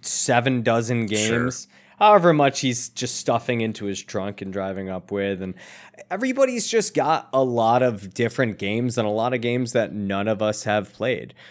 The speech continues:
Speaker 1: So it's gonna be fun to just wake up in the morning. I'm gonna get a little stoned. I'm gonna look at, you know,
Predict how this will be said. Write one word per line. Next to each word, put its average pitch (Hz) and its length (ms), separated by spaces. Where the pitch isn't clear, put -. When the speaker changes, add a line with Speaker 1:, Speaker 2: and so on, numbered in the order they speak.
Speaker 1:
So - 160
it's 123 140
gonna 117 160
be 139 120
fun 113 360
to 123 100
just 101 160
wake 107 320
up 120 200
in 117 100
the 113 80
morning. 98 500
I'm 147 240
gonna 147 200
get 131 160
a 131 80
little 123 240
stoned. 107 600
I'm 165 320
gonna 143 520
look 120 400
at, 120 440
you 135 140
know, 120 280